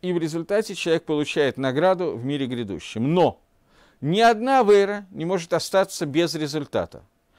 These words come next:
Что означает, что она не может остаться без результата? Человек должен за каждую авейру, имеется в виду, за которую он не сделал тшуву,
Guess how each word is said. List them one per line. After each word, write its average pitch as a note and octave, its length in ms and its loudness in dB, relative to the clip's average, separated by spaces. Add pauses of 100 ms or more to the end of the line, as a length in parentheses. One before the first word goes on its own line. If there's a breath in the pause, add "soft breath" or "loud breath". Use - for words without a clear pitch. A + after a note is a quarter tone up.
(360 soft breath)
Что A#3+ 220 4
означает, F#3+ 560 -2
что - 160 -6
она D3 160 0
не D3+ 80 -2
может C#3+ 200 -4
остаться C3+ 400 -2
без A#2 200 -8
результата? D3+ 600 -2
Человек G3 300 -4
должен E3 380 0
за D3+ 120 -2
каждую A#2 520 0
авейру, D#3+ 380 0 (220 loud breath)
имеется D3+ 400 -2
в C#3 40 -4
виду, B2+ 120 -8
за A2 80 -12
которую C#3 360 -2
он C3 60 -2
не C3 60 -2
сделал A#2+ 360 2
тшуву, C3+ 440 -4